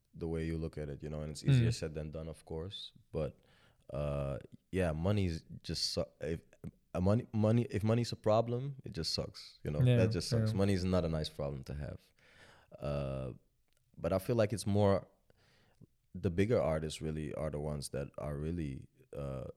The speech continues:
Speaker 1: like, are hit way more by this than, than us currently, you know? For us, it, if, if it's not, if, if you don't have, like, for, for example, some of them have a tour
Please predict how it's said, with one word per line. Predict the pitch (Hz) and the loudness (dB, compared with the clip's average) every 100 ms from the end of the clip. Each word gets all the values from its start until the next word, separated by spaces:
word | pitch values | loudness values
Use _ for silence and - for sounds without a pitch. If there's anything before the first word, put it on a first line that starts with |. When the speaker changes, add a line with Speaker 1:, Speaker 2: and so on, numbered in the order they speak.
| _ _ _ _ | _ _ _ _
Speaker 1:
like, | 80 73 71 - - | -8 -8 -8 -10 -6
are | 78 76 | -4 -4
hit | 78 82 - - | -4 -4 -4 -12
way | - 78 87 | -6 -2 0
more | 82 85 82 | 2 0 0
by | 73 69 | -2 -4
this | 69 - | -6 -6
than, | 71 71 67 62 - - | -6 -6 -6 -10 -14 -12
than | 71 69 67 58 - | -8 -8 -8 -10 -8
us | 85 | -8
currently, | - 73 78 76 - | -6 -10 -8 -10 -10
you | 71 | -6
know? | 78 | -8
For | - - | -6 -4
us, | 82 | -4
it, | 87 82 - - 107 - _ _ | -4 -8 -14 -18 -18 -20 _ _
if, | 85 - | -6 -4
if | 92 95 | -6 -4
it's | 90 - | -6 -2
not, | 92 95 90 - _ _ _ _ _ _ _ _ - | 2 2 0 -8 _ _ _ _ _ _ _ _ -12
if, | 90 | -10
if | 95 - | -12 -10
you | 104 | -6
don't | 101 101 90 | -2 -2 -2
have, | 90 90 | -2 -2
like, | 87 87 - _ | -2 -4 -6 _
for, | - 98 | -12 -10
for | 85 101 | -4 -4
example, | 87 98 95 | -2 -2 -2
some | 90 98 | -2 -2
of | 90 | -2
them | 90 85 | -2 -2
have | 78 82 | -2 -2
a | 76 | -2
tour | - 82 71 | -2 -4 -4